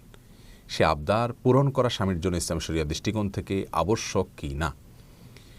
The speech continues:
স্ত্রীর বৈধ এবং হালাল চাহিদা এবং আবদার পূরণ না করলে স্বামী আল্লাহর কাছে কোনো দোষী সাব্যস্ত হবেন কি না,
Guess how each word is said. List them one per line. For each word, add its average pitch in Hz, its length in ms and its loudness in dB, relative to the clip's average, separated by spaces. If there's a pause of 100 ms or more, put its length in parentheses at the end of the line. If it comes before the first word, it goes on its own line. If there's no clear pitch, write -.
(440)
স্ত্রীর 208 400 4 (120)
বৈধ 139 300 6
এবং 127 420 4 (120)
হালাল 104 500 2 (300)
চাহিদা 123 380 0
এবং 95 220 0
আবদার 95 420 0
পূরণ 92 380 -2
না 82 300 2
করলে 90 360 0
স্বামী 147 260 0
আল্লাহর 95 240 2
কাছে - 240 -6
কোনো 78 280 -4 (380)
দোষী 101 360 2
সাব্যস্ত 85 460 -2
হবেন 69 220 -4
কি 73 200 -10
না, 76 180 -4